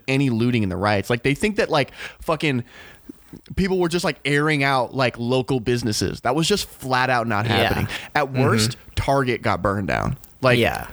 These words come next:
Speaker 1: when-, whenever these people say fucking, like, "Oh, dude,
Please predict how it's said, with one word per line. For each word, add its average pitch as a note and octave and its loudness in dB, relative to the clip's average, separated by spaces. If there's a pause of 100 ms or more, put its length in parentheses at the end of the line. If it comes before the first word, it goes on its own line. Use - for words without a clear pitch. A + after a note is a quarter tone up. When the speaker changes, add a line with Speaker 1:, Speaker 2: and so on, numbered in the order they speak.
(580)
Speaker 1:
when-, C#3+ 0
whenever E3+ 0
these A3 -4
people G3 -2
say C#3+ 2
fucking, B2 0
like, F#2+ 0 (720)
"Oh, C#3+ 0
dude, B2 0